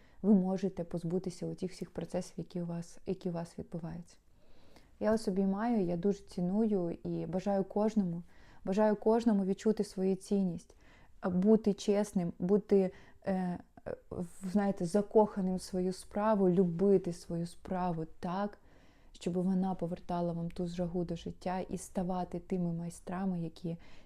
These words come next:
дійсно передають свій досвід, які надихають, надихаються і створюємо наше, наше оточення. Це ж ми всі, ми всі є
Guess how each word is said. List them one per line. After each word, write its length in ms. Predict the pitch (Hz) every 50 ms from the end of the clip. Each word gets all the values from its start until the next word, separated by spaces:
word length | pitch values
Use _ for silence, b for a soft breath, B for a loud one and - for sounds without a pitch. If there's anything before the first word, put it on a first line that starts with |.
| b b -
дійсно 480 | 180 170 - 196 190 185 - - 170 165
передають 600 | - - 170 165 165 160 165 170 175 190 185 -
свій 240 | - - 170 160 156
досвід, 480 | 156 175 185 196 190 - - 202 185 -
які 340 | 220 - - - 175 165 165 - - -
надихають, 880 | 185 190 196 170 170 180 - - - 175 185 190 175 165 165 - - - -
надихаються 840 | 180 170 160 170 175 - - - 156 175 180 175 170 - - - 180 170 b b b b b b b b b
і 100 | - 185
створюємо 800 | 165 - - - - 180 196 202 190 180 170 165 160 160 160 - -
наше, 460 | 175 175 175 180 180 - - - - -
наше 280 | - 202 196 - -
оточення. 600 | 202 190 - 208 202 196 196 - - 190 170 170 185 - -
Це 160 | - - 202
ж 140 | 190 185 202
ми 180 | 196 202 214 214
всі, 360 | 202 - - - - 196 180
ми 220 | 175 175 190 202
всі 360 | 196 - - - - 233 240 214
є 300 | 185 185 196 196 190